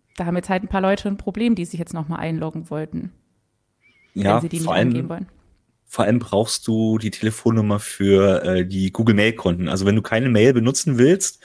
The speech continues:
Speaker 2: dann kannst du auch noch ohne auskommen. Aber es ist halt schon schwierig, da sozusagen drum, drum zu kommen, weil, ähm, Google auch die Verifizierung natürlich möchte, weil sie eben auch verhindern wollen, dass das missbraucht wird. Aber natürlich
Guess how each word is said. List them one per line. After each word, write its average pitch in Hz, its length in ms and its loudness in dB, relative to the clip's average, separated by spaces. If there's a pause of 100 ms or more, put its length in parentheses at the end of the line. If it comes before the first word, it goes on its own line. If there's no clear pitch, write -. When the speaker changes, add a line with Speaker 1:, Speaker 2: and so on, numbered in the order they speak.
(320)
Speaker 2:
dann 113 160 2
kannst - 320 -2
du - 60 4
auch 117 180 2
noch 107 180 -4
ohne 160 280 4
auskommen. 202 600 -2 (540)
Aber 113 340 4
es 113 100 0
ist 120 120 -2
halt 123 100 0
schon 127 140 0
schwierig, 120 340 2
da 113 160 2
sozusagen 107 300 -2
drum, 117 340 -2
drum 117 480 -2
zu - 180 -8
kommen, 98 400 0
weil, 98 460 4
ähm, 98 380 0 (240)
Google 123 220 4
auch 104 60 0
die 110 100 2
Verifizierung 110 600 0
natürlich 110 280 -2
möchte, 107 340 0
weil 101 160 4
sie 123 160 0
eben 117 120 -2
auch - 100 -4
verhindern 123 280 -2
wollen, 113 220 2
dass - 300 -4 (320)
das - 160 -4
missbraucht - 440 2
wird. 131 200 4
Aber 104 200 2
natürlich 104 400 -4